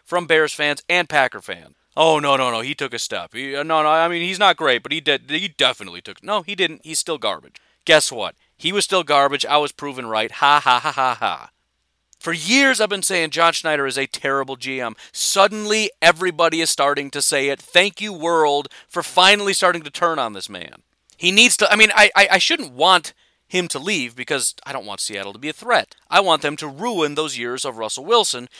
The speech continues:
because Russell Wilson has been Aaron Rodgers for a long time and has not gotten the credit. And by that, I mean he has nothing.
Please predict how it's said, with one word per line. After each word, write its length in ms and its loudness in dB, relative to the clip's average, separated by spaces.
because 240 0
Russell 320 2
Wilson 380 -2
has 240 -4
been 260 -2
Aaron 300 -2
Rodgers 360 0
for 140 -10
a 40 -8
long 200 -4
time 200 -4
and 60 -10
has 140 -4
not 180 2
gotten 260 0
the 60 -8
credit. 420 -6
And 120 -6
by 200 8
that, 180 4
I 100 4
mean 200 -6
he 80 -2
has 160 -2
nothing. 580 -2